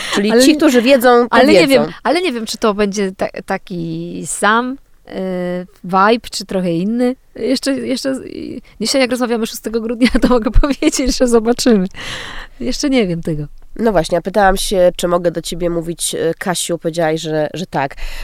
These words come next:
Speaker 1: E, ale to Kaśka czy Kasia?
Speaker 2: Jakkolwiek. Jak, jak lubisz, jak ci pasuje.
Speaker 1: No, a jak na scenie? Dlaczego, dlaczego Kaśka jest, e, firmuje piosenki?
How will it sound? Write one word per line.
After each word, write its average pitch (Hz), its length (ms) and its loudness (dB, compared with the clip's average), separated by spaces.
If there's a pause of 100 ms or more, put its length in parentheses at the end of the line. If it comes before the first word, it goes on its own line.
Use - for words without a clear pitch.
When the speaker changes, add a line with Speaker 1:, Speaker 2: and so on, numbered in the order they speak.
(140)
Speaker 1:
E, 151 160 0
ale 165 160 0
to - 100 -2
Kaśka 214 380 0
czy 180 320 -2
Kasia? 151 360 -4 (280)
Speaker 2:
Jakkolwiek. 151 680 -6 (500)
Jak, 233 240 -6
jak 262 260 -6
lubisz, 180 380 -4
jak 202 160 -10
ci - 100 -20
pasuje. 147 420 -10 (160)
Speaker 1:
No, 160 200 2 (340)
a 160 120 2
jak 170 200 4
na 185 100 -2
scenie? 156 360 0
Dlaczego, 160 320 -2
dlaczego 160 300 -2
Kaśka 165 300 -4
jest, 151 320 -6
e, 156 40 -4 (680)
firmuje 160 420 0
piosenki? 139 540 -6